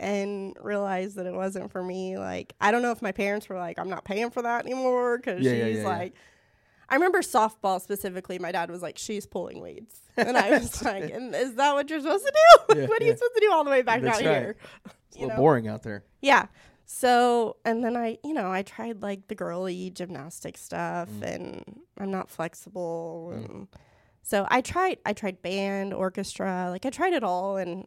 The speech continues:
Speaker 1: just nothing ever really <laughs> stuck. I'm pretty boring.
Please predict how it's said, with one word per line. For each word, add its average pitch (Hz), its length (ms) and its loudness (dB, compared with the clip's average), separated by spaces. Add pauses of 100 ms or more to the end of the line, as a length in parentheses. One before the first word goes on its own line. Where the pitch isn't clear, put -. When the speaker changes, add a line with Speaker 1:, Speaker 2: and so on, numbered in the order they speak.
(120)
Speaker 1:
just 202 280 -6
nothing 214 400 -2
ever 247 200 -2
really 196 240 -4
<laughs> - 120 -12
stuck. - 260 -2 (1160)
I'm 339 200 0
pretty 453 280 8
boring. 220 840 -4